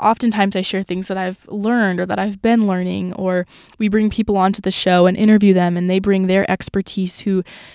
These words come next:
you know, people who know more than I do that can share more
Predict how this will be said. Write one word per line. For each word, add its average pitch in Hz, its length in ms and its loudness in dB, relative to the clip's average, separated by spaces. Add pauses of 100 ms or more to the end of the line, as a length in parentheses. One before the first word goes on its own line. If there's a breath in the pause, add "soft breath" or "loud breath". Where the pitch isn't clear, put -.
you 226 80 0
know, 185 100 2
people 214 240 -2
who 208 140 2
know 202 140 4
more 196 260 6
than 202 120 2
I 202 200 -2
do 175 220 0
that - 200 -4
can 190 140 0
share 202 320 0
more 180 360 0